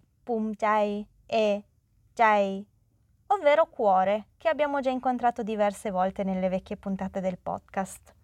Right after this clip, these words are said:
Pum chai significa essere orgoglioso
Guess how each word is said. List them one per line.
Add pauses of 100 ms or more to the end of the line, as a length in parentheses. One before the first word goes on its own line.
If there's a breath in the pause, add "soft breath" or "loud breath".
(560)
Pum
chai (240)
significa (140)
essere
orgoglioso